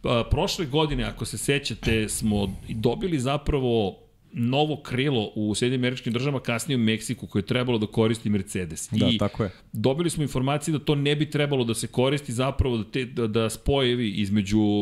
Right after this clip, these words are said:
Speaker 1: površina krilnih ne bi trebalo zapravo da budu, da posluže kao aerodinamički elementi. Međutim, šta se desilo? Desilo se da zapravo neki od elemenata za koje su mislili da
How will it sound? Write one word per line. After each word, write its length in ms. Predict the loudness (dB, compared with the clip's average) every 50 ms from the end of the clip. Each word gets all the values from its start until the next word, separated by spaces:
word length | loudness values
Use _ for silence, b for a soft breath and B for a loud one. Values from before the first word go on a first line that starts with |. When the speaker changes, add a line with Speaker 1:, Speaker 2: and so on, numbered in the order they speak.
| 0 -2 -4
Speaker 1:
površina 460 | -2 0 0 0 0 0 -2 -2 -2 -2
krilnih 500 | -4 -2 0 0 0 0 0 -2 -4 -6 B B B B B
ne 220 | 0 0 2 2 0
bi 80 | -2
trebalo 440 | -2 -2 0 0 0 0 0 0 0
zapravo 400 | 0 0 -2 0 0 0 0 0
da 120 | -2 -2
budu, 260 | -2 0 0 0 0 0
da 140 | -2 0
posluže 380 | 0 0 0 0 -2 -2 -2 -2
kao 200 | -2 0 0 0
aerodinamički 680 | 2 2 2 2 0 0 0 2 0 0 -2 0 2
elementi. 480 | 2 4 4 4 4 2 2 -2 -4 -4
Međutim, 520 | -2 0 0 0 2 2 2 2 0 -2 -8
šta 220 | -4 -4 -2 -2
se 140 | -2 -2 -2
desilo? 560 | 0 0 0 -2 -4 -4 0 2 2 2 0 B B B B B B B B
Desilo 460 | -2 0 0 0 0 0 0 0 0
se 140 | 0 0 0
da 80 | 0 0
zapravo 380 | 0 0 0 -2 -2 -2 -2
neki 500 | 0 0 0 -2 -2 -2 -2 0 2 2
od 80 | 4 4
elemenata 600 | 4 4 4 2 0 0 0 0 -2 -2 -2 -2
za 100 | -2 -2
koje 180 | 0 -2 -2
su 140 | -2 0 0
mislili 440 | 0 0 0 0 0 0 0 0 0
da 500 | -2 -2 -2 0 0 0 0 0 -2 -2